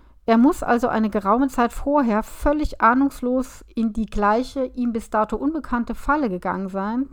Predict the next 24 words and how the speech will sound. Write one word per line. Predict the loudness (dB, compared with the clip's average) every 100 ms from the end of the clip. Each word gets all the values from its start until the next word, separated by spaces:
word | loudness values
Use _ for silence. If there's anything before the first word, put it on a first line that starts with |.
| -6
und | -6 -4
diesen | -4 -4 -6 -6 -2
absoluten | -2 0 -2 0 0
Kontrollverlust | 0 0 0 0 0 -2 -2 -4 -6 -6
erlitten | -6 -2 -2 0
haben | 0 0 -4 -12 -4
und | 2 2 2 -2 -6 -16 -18 -20 -20 -20 -20 -16
zudem | -2 0 2 0 -4 -4
negative | -4 -2 -2 -4 -8 -8 -6
Erfahrungen | -8 -6 -4 -2 -4 -6 -8
in | -8
der | -6 -8 -10
Tierarztpraxis | -6 -4 -2 -6 -8 -8 -8 -8 -14
gemacht | -12 -12 -12 -12 -10
haben, | -8 -8 -8 -14 -20 -20 -20 -20 -12
sonst | -8 -6 -2
wäre | -2 -2
er |
nicht | -2 -4 -6 -12 -20 -20
so | -16 -4 -2
extrem | -2 -6 -10 -10 -10
gestresst | -12 -12 -14 -12
gewesen. | -14 -12 -10 -12 -14 -20 -20 -20 -20 -20 -20 -20 -18 -2
Und | 2 2